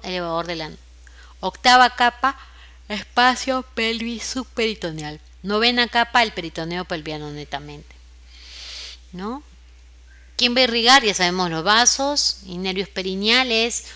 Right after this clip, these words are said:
o cluneales que se originan del paquete vasculonervioso pudendo interno.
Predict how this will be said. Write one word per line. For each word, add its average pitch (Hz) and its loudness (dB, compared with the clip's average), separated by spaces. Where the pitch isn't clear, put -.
o 196 -8
cluneales 208 0
que 254 0
se 233 0
originan 220 -2
del 185 -14
paquete 202 -6
vasculonervioso 185 -6
pudendo 160 -14
interno. 139 -16